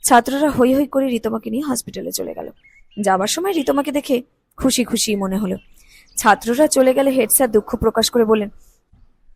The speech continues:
"আহ, অরিজিৎবাবু, আমি নতুন জয়েন করেছি, তবু আপনাকে একটা অনুরোধ করছি, ছেলেটিকে আপনি পরে আর কিছু বলবেন না,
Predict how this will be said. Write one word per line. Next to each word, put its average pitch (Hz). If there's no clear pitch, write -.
"আহ, 175
অরিজিৎবাবু, 226
আমি 269
নতুন 254
জয়েন 196
করেছি, 190
তবু 240
আপনাকে 254
একটা 262
অনুরোধ 208
করছি, 196
ছেলেটিকে 202
আপনি 214
পরে 214
আর 208
কিছু 220
বলবেন 190
না, 190